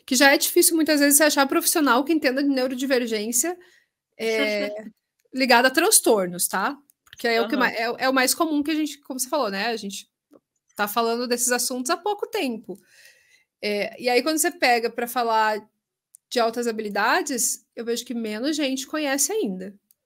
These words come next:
Speaker 1: Pelo menos que a gente
Speaker 2: Dificilmente
Speaker 1: acha
Speaker 2: dentro da psicologia. E da
Speaker 1: Exatamente.
Speaker 2: psicologia
Speaker 1: Especialistas,
Speaker 2: é muito.
Speaker 1: né, ali, né, que
Speaker 2: É.
Speaker 1: entendam realmente daquilo, assim. E aí volta a falar, daí parece que o superdotado fica meio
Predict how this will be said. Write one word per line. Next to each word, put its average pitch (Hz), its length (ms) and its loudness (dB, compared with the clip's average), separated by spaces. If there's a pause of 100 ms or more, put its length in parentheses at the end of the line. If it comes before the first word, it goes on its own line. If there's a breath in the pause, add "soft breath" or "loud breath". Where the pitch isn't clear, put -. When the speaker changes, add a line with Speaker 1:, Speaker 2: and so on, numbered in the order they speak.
(460)
Speaker 1:
Pelo 226 160 -8
menos 214 200 -4
que 247 80 -2
a 247 60 0
gente 247 260 -2
Speaker 2:
Dificilmente 240 360 2
Speaker 1:
acha - 0 -
Speaker 2:
dentro 247 140 4
da 254 60 6
psicologia. 240 760 4 (220)
E 190 60 -4
da 190 100 2
Speaker 1:
Exatamente. 208 500 0
Speaker 2:
psicologia 185 260 2 (840)
Speaker 1:
Especialistas, 254 920 2
Speaker 2:
é 202 40 -8
muito. - 20 -6
Speaker 1:
né, 190 80 -6
ali, 185 280 -10
né, 190 200 -12
que 202 260 -16
Speaker 2:
É. 190 160 -4
Speaker 1:
entendam 240 280 0
realmente 277 380 -2
daquilo, 247 480 -6
assim. 196 360 -8 (640)
E 233 80 4
aí 240 100 6
volta 220 280 2
a - 20 -4
falar, 302 340 4
daí 208 140 0
parece 233 260 0
que - 60 -4
o - 40 0
superdotado 240 580 0
fica 277 560 0 (760)
meio 254 520 0